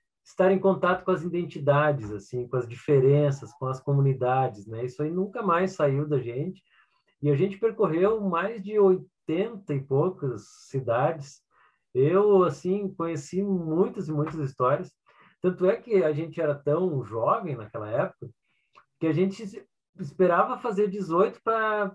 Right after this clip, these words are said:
tirar a carteira de motorista pra poder ir numa viagem do povo gaúcho di-, dirigindo a, a,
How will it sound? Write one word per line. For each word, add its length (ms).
tirar 220
a 40
carteira 320
de 60
motorista 580
pra 140
poder 400
ir 60
numa 240
viagem 580
do 140
povo 260
gaúcho 440
di-, 320
dirigindo 840
a, 80
a, 580